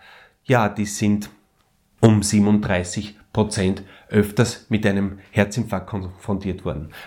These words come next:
Bei Arbeitern ist diese Zahl auf über sechzig Prozent gestiegen. Also es ist nicht egal,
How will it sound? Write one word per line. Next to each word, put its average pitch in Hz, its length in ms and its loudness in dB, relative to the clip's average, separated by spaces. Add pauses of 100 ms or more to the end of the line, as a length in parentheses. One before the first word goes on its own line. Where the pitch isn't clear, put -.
Bei 117 120 4
Arbeitern 117 680 -4
ist - 400 -12 (260)
diese 107 260 0
Zahl 92 380 -2 (180)
auf - 200 -12
über 117 220 2
sechzig - 720 -2
Prozent 104 440 -4
gestiegen. 73 460 -10 (400)
Also 113 240 2
es - 160 -4
ist - 260 -4
nicht 170 440 6
egal, 104 560 -4